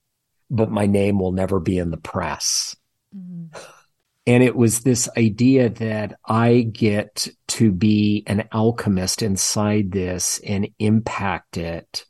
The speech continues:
Speaker 1: And so I think that that is what we're being called to on a daily basis. I think that is our moral dilemma,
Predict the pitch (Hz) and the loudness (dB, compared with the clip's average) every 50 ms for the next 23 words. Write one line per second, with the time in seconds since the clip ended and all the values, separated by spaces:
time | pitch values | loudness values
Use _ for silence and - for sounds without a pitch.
0 | _ _ _ _ _ _ - 113 107 - - 135 - - 117 117 120 - - 147 | _ _ _ _ _ _ 0 2 2 2 2 0 2 2 2 2 2 2 2 2
1 | 151 147 - 120 107 - - 113 107 107 117 117 101 104 92 104 98 101 - - | 2 2 2 0 0 0 -2 -2 0 0 0 -2 -2 -2 -2 -2 -2 -2 -2 -2
2 | 107 98 92 87 101 101 98 95 90 - - - - 95 98 107 104 101 - - | -2 -2 0 0 0 0 0 0 -2 -6 -8 -4 -2 0 0 0 0 -2 -4 -2
3 | - 120 113 117 120 120 127 139 139 - _ _ _ 110 107 101 - 104 101 98 | 0 2 4 4 4 2 2 0 -4 -10 _ _ _ -4 -4 -2 0 -2 -2 0
4 | 101 101 101 104 104 92 85 98 95 98 - - - 110 107 - - - 110 - | 0 0 2 2 2 2 0 0 -2 0 0 2 2 2 2 2 0 -2 -4 0
5 | - - 123 120 120 113 101 104 101 104 - _ - 104 104 101 98 - - - | 0 0 0 0 0 -2 -2 -2 -2 -2 -6 _ -4 -4 -2 -2 -2 -4 -4 -4
6 | 104 98 95 98 98 95 95 95 98 101 101 98 101 98 98 98 95 92 92 95 | -4 -2 0 0 0 0 0 0 0 0 2 0 0 -2 -4 -4 -4 -4 -4 -2
7 | 98 98 104 107 110 117 123 - | -2 0 0 0 0 0 -2 -4